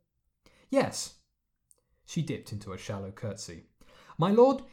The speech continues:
expressed the hope that we might get along over the next few years, as he is of the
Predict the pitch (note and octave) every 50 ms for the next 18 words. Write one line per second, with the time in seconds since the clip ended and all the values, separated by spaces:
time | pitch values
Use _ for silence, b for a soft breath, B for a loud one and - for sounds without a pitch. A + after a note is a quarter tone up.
0 | B B B B E3+ - - - - G3+ G3+ - - G3+ - - - F#3+ G#3+ -
1 | - - - D#3+ E3+ D#3 D3+ G3 G#3 F#3 F#3+ F3 D#3+ - - F3 - G3+ G#3+ B3
2 | A3+ B2 F#2 F2 - B B B B D#3 D#3 C3+ C#3 C3+ C#3 C#3 C#3 C#3+ A#2+ -
3 | - - - - D3+ C#3 C3+ C3 C3 A#2+ F#2+ - - - - - B B B B
4 | B E3 F3+ F3 - A3 A3 G#3+ F#3+ F#3+ D#3 - F3+ F3+ E3 - F3 E3 D#3+